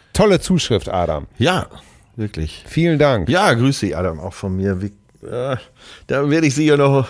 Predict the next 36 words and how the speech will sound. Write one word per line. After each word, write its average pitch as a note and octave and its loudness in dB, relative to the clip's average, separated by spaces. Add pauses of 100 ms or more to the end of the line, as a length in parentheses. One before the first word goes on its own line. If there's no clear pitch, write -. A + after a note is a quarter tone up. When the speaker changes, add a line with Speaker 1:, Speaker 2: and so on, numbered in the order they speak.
(140)
Speaker 2:
mal C3 2
in B2 -2
den A#2 4
nächsten B2+ 2
Tagen A2+ 2
öfter A#2+ 2
drüber A2 4
nachdenken. G#2+ 2 (1080)
Äh, B2 6
interessant, C3 2
interessant, A#2+ 0
gerade A2 -2
wenn, G#2+ 2 (1120)
äh, A2 2
so G#2+ -2
in G2+ 2
der F2+ 0
eigenen G#2+ 4
Jugend G#2 2
man G#2 2
da G2+ 4
keinen A#2+ 0
Verlust F#2 0
beklagen E2 -2
musste F#2+ -4
oder E2 -6
in E2+ -4
der E2 -4
Kindheit, F#2 -6 (580)
dann G2+ -10
versucht G2 -4
Speaker 1:
Ja. A2+ 0
Speaker 2:
man G2+ 0
dem G#2 0
ja G2+ 0
nachzuspüren, F#2 -2